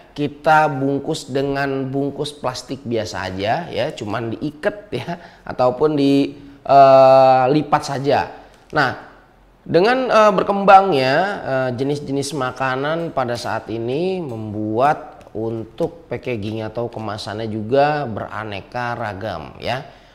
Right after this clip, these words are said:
Dan pada dasarnya ya kemasannya itu harus rapat tertutup ya. Jika tidak rapat ataupun bocor dan sejenisnya, maka makanan atau snack yang ada di dalam kemasan akan cepat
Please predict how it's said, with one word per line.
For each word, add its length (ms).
Dan 160
pada 160
dasarnya 680
ya 160
kemasannya 580
itu 220
harus 720
rapat 640
tertutup 800
ya. 240
Jika 420
tidak 380
rapat 720
ataupun 500
bocor 560
dan 240
sejenisnya, 800
maka 800
makanan 640
atau 160
snack 320
yang 80
ada 240
di 80
dalam 240
kemasan 400
akan 400
cepat 640